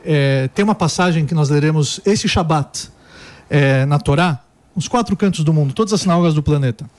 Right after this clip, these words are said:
"Veile toldot Yitzhak ben Avraham, Avraham olidet Yitzhak." Essas são as gerações de Isaac, filho de Abraão. Abraão gerou Isaac. Você, como uma pessoa inteligente, já percebeu por que repetiu. Se essas são as gerações de Isaac, filho de Abraão,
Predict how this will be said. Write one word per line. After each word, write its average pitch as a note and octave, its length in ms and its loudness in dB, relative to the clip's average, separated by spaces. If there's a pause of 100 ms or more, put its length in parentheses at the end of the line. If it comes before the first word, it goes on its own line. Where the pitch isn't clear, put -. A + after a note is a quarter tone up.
(380)
"Veile A3+ 320 2
toldot G3 680 -2
Yitzhak A3 720 -2
ben G#3 200 0
Avraham, F#3+ 640 0
Avraham F#3+ 460 0
olidet G3 340 2
Yitzhak." C#3+ 520 -4
Essas A3 240 0
são A#3+ 100 0
as G3+ 100 4
gerações G3 400 2
de F#3+ 60 0
Isaac, G3 400 0
filho G3 220 0
de F3 80 2
Abraão. E3+ 500 -2 (560)
Abraão G3 680 0 (400)
gerou F#3+ 560 2 (100)
Isaac. C#3+ 500 -2 (400)
Você, E3+ 240 0
como F3 120 -2
uma E3 40 0
pessoa E3+ 240 -2
inteligente, G3+ 520 0
já G#3 140 0
percebeu G3 540 -2
por A3 160 -2
que C4+ 140 0
repetiu. A#3+ 560 -2 (480)
Se - 160 -2
essas A#3+ 220 0
são B3+ 100 2
as G#3+ 80 2
gerações F3+ 540 0
de D#3+ 220 2 (200)
Isaac, F3+ 520 2
filho F3 240 -4
de D#3 100 0
Abraão, D3+ 480 0